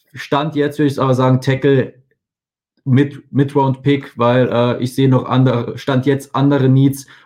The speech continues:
und James, wenn Bowles bleibt, äh, haben wir da auf jeden Fall fürs nächste Jahr schon mal gesettelt, dass man dann eben einen Development-Player für das Jahr danach holt.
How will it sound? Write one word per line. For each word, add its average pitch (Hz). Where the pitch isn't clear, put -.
und 123
James, 135
wenn 139
Bowles 131
bleibt, 135
äh, 127
haben 123
wir 127
da 127
auf 131
jeden 135
Fall 135
fürs 127
nächste 131
Jahr 131
schon 127
mal 123
gesettelt, 117
dass 117
man 117
dann 113
eben 120
einen 113
Development-Player 113
für 110
das 104
Jahr 104
danach 95
holt. 90